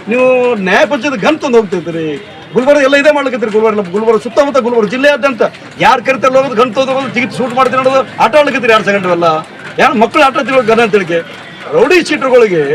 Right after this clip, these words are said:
ಗುಲ್ಬರ್ಗ ಜಿಲ್ಲಾ ಪೊಲೀಸರು ಗನ್ ಕೊಡ್ಬೇಕಾದ್ರೆ ವಿಚಾರಣೆ ಮಾಡ್ಬೇಕಲ್ಲ, ಅವ್ನ್ದೇನ್ ಆಕ್ಟಿವಿಟಿ ಅಂತ ಹೇಳಿಕೆ. ಹಾ, ಒಬ್ಬ ಗು-, ಆಕ್ಟಿವ್ ರೌಡಿ ಅವನು, ಗನ್ ಸೀಜ್ ಮಾಡ್ಬೇಕು ಅವನಿಗೆ, ಆ ಗನ್ ಏನಪ್ಪ ಲೈಸೆನ್ಸ್ ರದ್ದುಪಡಿಸ್ಬೇಕು ಅವನಿಗೆ, ಒದ್ದೊಳಗೆ ಹಾಕ್ಬೇಕು ಅವ್ನಿಗೆ. ರೌಡಿ ಶೀಟರ್, ಆಲ್ರೆಡಿ ರೌಡಿ ಶೀಟರ್ ತಡಿಪಾರ್ ಮಾಡ್ಬೇಕಂತೇಳಿ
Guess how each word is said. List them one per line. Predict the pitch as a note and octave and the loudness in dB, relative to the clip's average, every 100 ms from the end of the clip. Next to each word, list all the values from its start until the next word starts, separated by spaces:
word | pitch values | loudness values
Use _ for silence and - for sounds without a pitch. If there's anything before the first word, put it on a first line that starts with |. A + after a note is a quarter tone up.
| - - - - - E3 | -2 -4 -20 -20 -12 -4
ಗುಲ್ಬರ್ಗ | C4+ D#4+ D#4+ C4+ | 0 2 2 0
ಜಿಲ್ಲಾ | C4+ C4+ | 2 0
ಪೊಲೀಸರು | G3+ A#3+ F#3 F#3+ D#3+ D#3+ F#3+ - - - | 2 2 2 2 2 2 -2 -10 -6 0
ಗನ್ | D#4 E4 | 0 0
ಕೊಡ್ಬೇಕಾದ್ರೆ | D4+ D4 C4+ | 0 0 0
ವಿಚಾರಣೆ | B3 E4 D#4 | 0 2 2
ಮಾಡ್ಬೇಕಲ್ಲ, | D4 C4+ A3 G3 C#4 G#3 - | 2 0 0 2 0 -2 -4
ಅವ್ನ್ದೇನ್ | G3+ A#3+ D4 | -2 2 2
ಆಕ್ಟಿವಿಟಿ | C4+ D4 C#4 | 2 0 -2
ಅಂತ | C#4+ C#4 | 0 2
ಹೇಳಿಕೆ. | C#4+ C#4+ - - - - - | 0 2 -2 -4 -20 -18 -2
ಹಾ, | G#3+ E4 D#4+ - - | 2 2 0 -12 -2
ಒಬ್ಬ | A3+ A#3 | -2 0
ಗು-, | F#3+ G3 | -2 -2
ಆಕ್ಟಿವ್ | F#3+ G#3+ C4 D4+ | -2 0 2 2
ರೌಡಿ | C#4 E4 | 4 2
ಅವನು, | D#4 A#3+ D3+ - - - | 0 0 -2 -8 -14 -2
ಗನ್ | C4 C#4+ D4+ - - | -2 2 0 -2 -2
ಸೀಜ್ | D4+ D4+ | -2 2
ಮಾಡ್ಬೇಕು | D#4 D4+ | 4 4
ಅವನಿಗೆ, | D4 C#4 G3+ - - - | 4 2 -2 -4 -10 -2
ಆ | F3+ | 0
ಗನ್ | B3 B3+ C#4+ | 2 2 2
ಏನಪ್ಪ | D4 C4 | 2 2
ಲೈಸೆನ್ಸ್ | B3+ D4 D4+ | 0 0 0
ರದ್ದುಪಡಿಸ್ಬೇಕು | C4 D4 D4 D4+ D#4 | 0 0 0 0 0
ಅವನಿಗೆ, | D4 C4+ F#3 | 2 2 -2
ಒದ್ದೊಳಗೆ | - - D4 C#4+ D#4+ | -2 2 4 4 4
ಹಾಕ್ಬೇಕು | D4 C#4 C#4+ | 2 2 0
ಅವ್ನಿಗೆ. | C4+ A#3 D#3+ - - G3+ | 2 0 -2 -8 -2 0
ರೌಡಿ | C#4 D#4 | 2 0
ಶೀಟರ್, | D4+ D4 D4+ | 0 2 4
ಆಲ್ರೆಡಿ | B3 C4+ D#4 D4 | 4 0 2 2
ರೌಡಿ | D4+ | 2
ಶೀಟರ್ | B3+ A#3+ A#3+ | 0 0 2
ತಡಿಪಾರ್ | D#4+ G4 F#4+ | 2 2 2
ಮಾಡ್ಬೇಕಂತೇಳಿ | E4+ D#4+ D4+ C#4 G#3 D#3 | 4 2 2 2 0 0